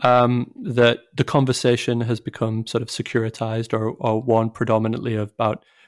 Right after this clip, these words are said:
military security issues. And that is then sort of sociologically interesting to me because it talks about the different types of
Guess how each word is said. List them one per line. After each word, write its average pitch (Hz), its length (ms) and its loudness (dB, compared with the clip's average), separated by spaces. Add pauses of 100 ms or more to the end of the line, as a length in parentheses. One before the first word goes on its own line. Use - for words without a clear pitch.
military 113 340 2
security 117 720 -2
issues. 120 640 0 (480)
And 127 540 2 (500)
that 127 340 2
is 120 200 4
then 113 420 0
sort - 180 -2
of 110 140 -8
sociologically 113 800 -2
interesting 110 520 -4
to 104 120 -6
me 113 200 2
because 107 280 -2
it 113 100 -2
talks 110 320 -4
about 107 380 2 (380)
the 123 80 0
different 113 300 0
types - 340 2
of 107 180 0